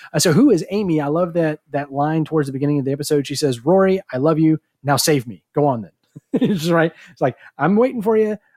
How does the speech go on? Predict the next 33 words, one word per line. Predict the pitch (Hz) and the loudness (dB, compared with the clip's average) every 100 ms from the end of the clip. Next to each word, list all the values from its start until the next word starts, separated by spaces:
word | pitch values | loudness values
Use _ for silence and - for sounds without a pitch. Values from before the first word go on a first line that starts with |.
| - | -8
Uh, | 139 139 139 | -6 -4 -4
I'm | 139 | -4
counting | 170 165 | -4 -2
on | 160 | 0
you | 156 | 0
to | 143 | 0
save | 151 135 | -2 -2
me." | 131 127 _ _ _ _ - | -4 -6 _ _ _ _ -8
I, | 175 175 | -6 -4
I | 175 | -4
thought | 247 311 | 0 0
it | |
was | 208 | 2
interesting, | 214 226 240 220 | 0 0 -2 0
the, | 175 151 - | 0 -2 -8
the | 143 | -6
juxtaposition. | 139 196 175 165 180 170 165 156 139 _ _ _ _ _ _ 156 | -2 -2 0 0 0 -2 -2 -2 -4 _ _ _ _ _ _ 0
I | |
love | 165 226 214 | 2 2 0
that | 160 | 0
she | - 214 | 0 0
said, | - 175 160 151 - | 2 2 0 -4 -6
"Rory, | 135 165 175 156 | 0 2 2 2
I | 139 | 0
love | 143 143 139 | 0 0 2
you. | 135 | 0
Now | 127 120 | 0 -4
save | - 269 208 | -2 -2 -2
me," | 120 101 120 _ _ _ _ _ | -6 -10 -16 _ _ _ _ _
right? | 143 151 - | -4 -2 -4
Instead | 131 - 170 | -4 -2 -2
of | 143 | 0
saying, | 160 139 | 0 0